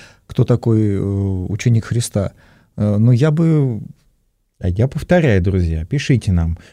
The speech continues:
Speaker 2: как вы думаете, кто такой ученик Христа? Какими качествами он должен обладать? Вообще, должен ли он обладать какими-то качествами? Или самое главное качество — это,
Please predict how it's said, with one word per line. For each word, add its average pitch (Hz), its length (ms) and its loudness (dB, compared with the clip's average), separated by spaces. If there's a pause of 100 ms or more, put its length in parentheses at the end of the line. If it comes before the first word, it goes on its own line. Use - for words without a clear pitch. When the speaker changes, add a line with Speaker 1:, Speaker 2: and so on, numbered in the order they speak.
Speaker 2:
как 120 240 0
вы 139 80 2
думаете, 95 400 0
кто 185 240 0
такой 139 300 -4
ученик 104 380 -4
Христа? 87 360 -8
Какими 143 300 0
качествами 143 400 -2
он 107 80 2
должен 110 260 0
обладать? 101 500 -2
Вообще, - 280 -4
должен 120 460 4
ли 110 100 2
он 127 160 2
обладать 110 320 0
какими-то 110 440 -4
качествами? - 440 -6
Или 95 80 -2
самое 95 360 -4
главное 95 300 0 (400)
качество — - 460 0 (160)
это, 156 320 2